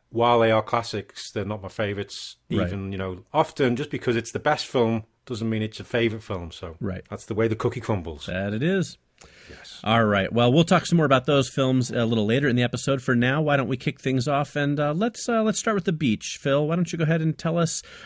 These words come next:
Speaker 2: uh, what life is like on the beach?
Speaker 1: Well, it's not good.
Speaker 2: <laughs>
Speaker 1: But, uh, it's all f-, we follow an, it's, yeah, The Beach from two thousand, directed by Danny Boyle and based on the book by Alex Garland.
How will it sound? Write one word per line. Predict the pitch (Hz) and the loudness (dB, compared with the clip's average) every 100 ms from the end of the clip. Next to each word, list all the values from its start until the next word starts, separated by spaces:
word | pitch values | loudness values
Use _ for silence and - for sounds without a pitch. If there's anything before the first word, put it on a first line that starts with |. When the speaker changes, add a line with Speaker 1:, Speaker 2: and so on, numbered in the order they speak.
| - | -4
Speaker 2:
uh, | 135 | 0
what | 123 151 | 2 0
life | 131 127 127 | 2 0 0
is | 123 | -2
like | 120 107 - - | -2 -2 -2 -6
on | 107 104 98 90 107 | -4 -2 -2 -6 -4
the | 101 | -4
beach? | 90 82 - - - _ _ _ - | -4 -10 -14 -20 -20 _ _ _ -10
Speaker 1:
Well, | 113 113 113 131 160 151 _ _ _ - | 0 4 6 4 0 -4 _ _ _ -10
it's | 117 - | -10 -6
not | 131 143 | -6 -6
good. | - 147 120 - _ | -4 -4 -4 -10 _
Speaker 2:
<laughs> | 120 - 160 - 165 135 - - - | -6 -2 0 2 0 -2 -6 -8 -4
Speaker 1:
But, | 117 - - | -4 -4 2
uh, | 131 120 120 123 | 6 8 8 6
it's | 131 147 | 4 6
all | 185 | 8
f-, | 185 - | 6 0
we | 147 | -6
follow | 131 190 185 170 | 0 4 6 6
an, | 156 156 | 6 2
it's, | 117 - - | -2 -4 0
yeah, | 120 | 0
The | 151 | 4
Beach | 190 180 - - | 2 2 -6 -8
from | - | -6
two | 117 175 | -2 2
thousand, | 151 135 120 123 117 - - - _ | 6 6 4 0 -2 -6 -20 -20 _
directed | 131 139 135 | 0 0 2
by | 127 | 2
Danny | 110 131 123 | 4 4 4
Boyle | 110 113 113 | 4 4 4
and | 110 | 4
based | 107 113 - | 2 0 0
on | 107 | -2
the | |
book | 101 110 - | -2 -2 -2
by | 101 | -2
Alex | 101 104 - | 0 -4 -6
Garland. | - 110 117 120 120 113 | -4 0 0 0 -2 -6